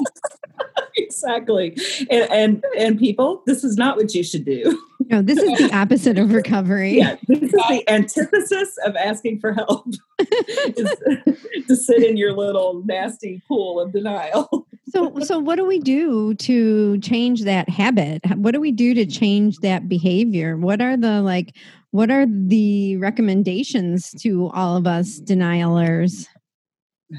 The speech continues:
Speaker 2: Denialers. Um, we try to find that one or two people that we trust no matter what. Like you said, Vicki, you have two people that you go to that are, like, your healthy skeptics. Uh, I have,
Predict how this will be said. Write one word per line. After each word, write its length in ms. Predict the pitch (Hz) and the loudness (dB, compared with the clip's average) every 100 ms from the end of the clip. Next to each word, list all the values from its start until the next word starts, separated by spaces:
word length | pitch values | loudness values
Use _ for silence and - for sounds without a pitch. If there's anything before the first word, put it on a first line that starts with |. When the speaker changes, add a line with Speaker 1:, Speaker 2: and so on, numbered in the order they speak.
| 135 139 143 | -14 -12 -8
Speaker 2:
Denialers. 1000 | 147 160 156 147 151 151 139 139 131 - - - _ _ _ _ - - - _ - | -2 0 2 0 0 0 0 -2 -4 -6 -12 -18 _ _ _ _ -20 -20 -20 _ -2
Um, 460 | 175 165 165 160 - | 0 0 -2 -4 -8
we 520 | 175 180 180 175 190 | -2 0 0 -2 -6
try 280 | - 185 165 | -4 -2 -2
to 80 | 208 | -2
find 360 | 196 160 165 | -4 -4 -4
that 120 | 160 | -6
one 140 | 165 165 | -6 -6
or 80 | 170 | -4
two 160 | 190 | -6
people 340 | 160 165 160 151 | -4 -4 -2 -4
that 160 | 147 | -2
we 120 | 156 156 | -4 -6
trust 420 | - 165 151 - | -2 -2 -2 -6
no 120 | 151 | -6
matter 280 | 147 143 135 | -4 -4 -4
what. 320 | 131 131 143 - | -4 -4 -4 -6
Like 160 | 139 | -6
you 100 | 143 | -6
said, 320 | 135 - 135 151 | -4 -4 -4 -4
Vicki, 360 | 139 - 156 | -8 -8 -12
you 160 | - 165 | -6 -2
have 160 | 147 - | -2 -2
two 160 | 175 | -4
people 280 | 165 165 156 | 0 0 0
that 180 | 143 135 | 0 0
you 80 | 135 | 0
go 200 | 139 147 | 0 0
to 300 | - 156 147 | -2 -2 0
that 140 | 143 | 0
are, 160 | 135 135 | 0 -2
like, 260 | 131 131 | -4 -2
your 280 | 135 131 131 _ _ | -2 -2 -4 _ _
healthy 300 | 160 156 160 | -2 0 -2
skeptics. 840 | 151 - 156 151 240 247 - - - _ _ _ | -4 -2 -4 -2 -4 -4 -10 -18 -20 _ _ _
Uh, 280 | 156 151 147 - | -2 -2 -2 -2
I 140 | 156 | -2
have, 360 | 185 185 160 156 | 0 -2 -2 -6